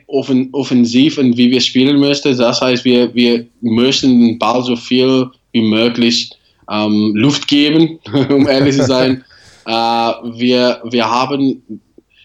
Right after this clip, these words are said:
Speaker 1: ähm, es, es wird vielleicht interessant sein zu sagen, dass, dass wir, dass wir, wir haben nicht die, diese große Stürme, wo wir einfach sagen, okay, wir können einfach mit die, äh,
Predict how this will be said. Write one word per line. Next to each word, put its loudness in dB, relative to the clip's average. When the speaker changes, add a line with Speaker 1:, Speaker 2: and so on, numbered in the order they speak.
Speaker 1:
ähm, 0
es, -6
es -2
wird 4
vielleicht 0
interessant -2
sein 0
zu -8
sagen, -2
dass, -4
dass -6
wir, -10
dass -6
wir, -2
wir 0
haben 2
nicht -2
die, -2
diese 2
große 2
Stürme, 0
wo 0
wir -2
einfach -4
sagen, -2
okay, -2
wir -2
können -2
einfach -2
mit -2
die, -8
äh, 0